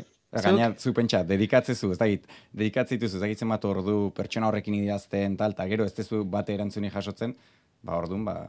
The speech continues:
Speaker 2: ez dakit, beste ordu horiek, zertako sartu dituzu, ez, pertsona horrekin hitz egiteko eta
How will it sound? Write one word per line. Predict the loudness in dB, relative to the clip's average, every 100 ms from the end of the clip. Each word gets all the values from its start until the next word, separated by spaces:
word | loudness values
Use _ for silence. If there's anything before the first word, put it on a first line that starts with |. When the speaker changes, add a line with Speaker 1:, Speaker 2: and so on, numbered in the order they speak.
| -16 _
Speaker 2:
ez | _
dakit, | -6 -4 -4 -6
beste | -6 -6
ordu | -6 -4 -4
horiek, | -4 -6 -8 -14
zertako | -8 -6 -6
sartu | -6 -10 -10
dituzu, | -10 -8 -8
ez, | -8
pertsona | -10 -8 -6
horrekin | -6 -8
hitz | -8
egiteko | -8 -8 -8 -6
eta | -8